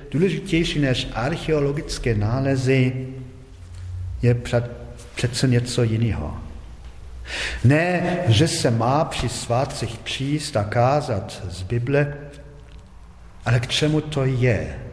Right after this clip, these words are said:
Co tato Bible, toto písmo svaté působí, co dělá? A tady je to pozoruhodně.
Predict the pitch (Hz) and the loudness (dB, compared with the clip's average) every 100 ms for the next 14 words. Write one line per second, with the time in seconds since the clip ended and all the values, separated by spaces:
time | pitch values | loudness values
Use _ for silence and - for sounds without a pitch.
0 | - - - - - - - - - 139 | -14 -14 -14 -14 -14 -14 -12 -2 2 4
1 | 151 156 - - - - - - - - | 4 0 -4 -8 -10 -12 -12 -14 -12 -12
2 | - 110 - 107 92 - - - 98 123 | 0 0 4 4 4 0 -4 0 4 4
3 | 131 139 135 123 113 107 107 127 131 - | 6 4 4 2 2 0 0 -4 -4 0
4 | 123 104 - 104 104 110 104 107 - - | 2 2 2 2 4 4 4 2 -2 -6
5 | - - - - - - - - - - | -8 -10 -14 -16 -16 -16 -16 -16 -14 2
6 | 123 - 131 104 76 - - - - - | 2 4 2 2 -2 -6 -8 -12 -14 -10
7 | - 101 98 110 98 67 - - - - | 0 4 6 6 4 0 -4 -8 -10 -12
8 | - - - - - - - - - - | -12 -12 -12 -12 -12 -14 -14 -14 -12 -12
9 | - - - - - 95 123 123 120 113 | -12 -12 -10 -2 2 6 6 4 2 4
10 | 95 104 123 101 98 101 | 4 4 4 4 6 4